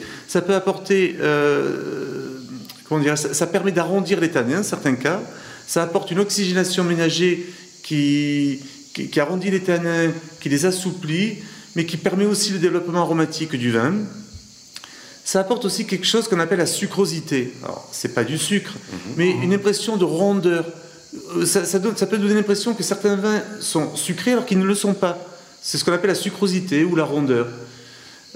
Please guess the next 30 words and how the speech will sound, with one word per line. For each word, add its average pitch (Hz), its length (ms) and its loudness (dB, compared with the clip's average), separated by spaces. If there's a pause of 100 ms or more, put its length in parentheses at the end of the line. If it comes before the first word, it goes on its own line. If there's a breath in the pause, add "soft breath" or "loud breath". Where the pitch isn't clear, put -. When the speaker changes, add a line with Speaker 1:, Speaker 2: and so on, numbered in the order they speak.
Speaker 1:
Euh, 170 140 -10
donc, 160 460 0
euh, 147 400 2 (500)
l'apport 180 280 2
des 202 100 4
barriques 196 280 0
peut 180 120 2
être 202 160 0
très 214 320 2
intéressant, 147 600 0 (200)
mais 214 320 2 (280 loud breath)
il 165 100 -4
faut 208 120 0
qu'il - 100 -2
soit - 220 0
adapté 190 640 0 (220)
au, 143 40 2 (260)
au 147 100 4
jus 165 260 0
que 175 80 0
l'on 139 100 4
met 135 120 4
dedans. 117 340 0 (640 loud breath)
Euh, 67 560 -4 (560)
personnellement, 190 1000 2 (160)
euh, 131 1000 2
je 131 200 0
n'utilise 185 920 2
des 127 320 2
barriques 156 520 -2